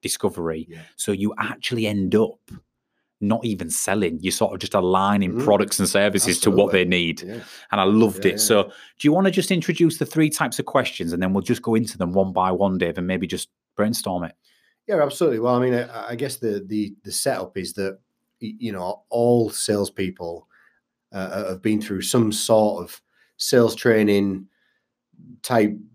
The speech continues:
Speaker 2: scenario in the organization that they work for, some of it very quick and fleeting, some of it much more long-winded and so forth. But most sales, most salespeople have been through some kind of sales training around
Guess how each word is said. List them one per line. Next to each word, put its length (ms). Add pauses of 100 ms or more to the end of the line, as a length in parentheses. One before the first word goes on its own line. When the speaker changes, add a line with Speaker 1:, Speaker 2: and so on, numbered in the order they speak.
Speaker 2:
scenario 920
in 120
the 120
organization 680
that 120
they 100
work 380
for, 400
some 200
of 120
it 100
very 260
quick 360
and 160
fleeting, 520
some 220
of 140
it 160
much 280
more 140
long-winded 460
and 100
so 200
forth. 300
But 160 (360)
most 220
sales, 300
most 260
salespeople 360
have 60
been 120
through 160
some 200
kind 220
of 80
sales 220
training 320
around 420